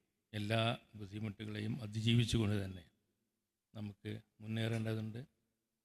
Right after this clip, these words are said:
അവിടെയാണെങ്കിലും ഇവിടെയാണെങ്കിലും നമ്മുടെ നാട്ടിലും സംഗതികൾ അത്ര ശുഭകരമല്ല. മുമ്പേ ഉണ്ടായ ചുറ്റുപാടിലല്ല ഇന്നത്തെ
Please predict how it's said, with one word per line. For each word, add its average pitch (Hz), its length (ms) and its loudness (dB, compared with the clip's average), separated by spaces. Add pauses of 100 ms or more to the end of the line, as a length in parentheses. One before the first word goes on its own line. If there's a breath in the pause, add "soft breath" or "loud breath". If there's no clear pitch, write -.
(120)
അവിടെയാണെങ്കിലും 139 800 6
ഇവിടെയാണെങ്കിലും 120 720 4 (1200)
നമ്മുടെ 120 320 0
നാട്ടിലും 117 380 2 (880)
സംഗതികൾ 117 460 -2
അത്ര 120 260 -4 (880)
ശുഭകരമല്ല. 110 840 0 (1700)
മുമ്പേ 120 360 4 (320)
ഉണ്ടായ 120 280 0
ചുറ്റുപാടിലല്ല 110 800 -4 (1300)
ഇന്നത്തെ 113 320 0